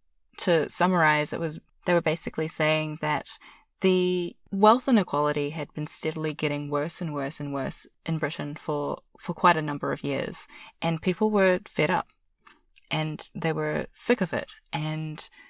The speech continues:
that one referendum was their one chance to speak out against the, the powers that be.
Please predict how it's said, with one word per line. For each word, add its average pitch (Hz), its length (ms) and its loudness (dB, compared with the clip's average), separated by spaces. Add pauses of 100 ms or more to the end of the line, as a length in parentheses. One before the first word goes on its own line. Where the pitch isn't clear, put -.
(220)
that 185 360 2
one 214 260 8
referendum 151 760 -2
was 165 220 4
their 165 160 2
one 165 600 -2 (240)
chance 151 500 -2
to 151 400 -4
speak - 420 -2
out 147 240 4 (600)
against 156 760 0
the, 160 140 0
the - 120 -4
powers 143 380 4
that - 200 -4
be. 160 340 0